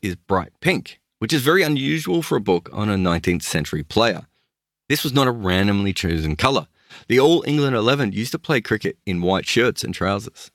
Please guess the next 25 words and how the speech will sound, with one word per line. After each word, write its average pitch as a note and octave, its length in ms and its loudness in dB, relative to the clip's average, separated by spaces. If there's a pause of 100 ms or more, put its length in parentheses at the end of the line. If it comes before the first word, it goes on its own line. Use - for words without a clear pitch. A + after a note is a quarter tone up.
(180)
but G#3+ 120 0
the G#3+ 80 0
trousers B2+ 500 2
had A#2 160 -6
polka F#2 260 -4
dots - 240 -10
on - 140 -16
them. - 120 -20 (200)
And A2 120 0
not A#3 180 2
just C4+ 240 -2
polka G3 260 2
dots, - 320 -16 (420)
bright D3+ 380 4 (340)
pink D3 320 0 (220)
polka F#2+ 240 -2
dots. - 400 -16 (540)
There C#3+ 100 2
is B2 100 0
no B2+ 280 4
doubt G#2 300 0
that F2 120 -10
Clark G#2 300 -2
changed G2 260 -4
cricket - 320 -6